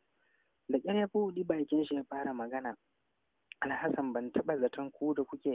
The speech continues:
ƴan uwana za ku min hakan ba, ban san cewa kuɗi ya fi zumunci da ɗan uwa ba. Na mallaka muku dukiyata ta gado da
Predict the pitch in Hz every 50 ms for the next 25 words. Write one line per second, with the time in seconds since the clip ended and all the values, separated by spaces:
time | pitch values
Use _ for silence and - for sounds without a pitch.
0 | 113 123 127 123 113 123 131 135 135 135 135 135 131 131 135 135 131 - 131 127
1 | 127 123 120 123 120 - 120 120 117 120 120 117 123 123 120 - 147 156 160 -
2 | - 175 160 143 135 131 - 120 117 131 135 135 139 139 135 - 139 135 135 135
3 | 139 143 143 143 - - 139 131 - _ - - - _ _ _ _ - 120 -
4 | 117 120 131 123 - 123 123 123 123 120 117 117 123 - _ _ _ _ _ _
5 | _ _ _ _ _ 143 147 156 170 190 208 208 165 135 - - 135 135 139 135
6 | - 127 - 127 - 131 127 - 127 123 120 120 - 123 123 - - 120 120 127
7 | 127 123 120 120 117 113 117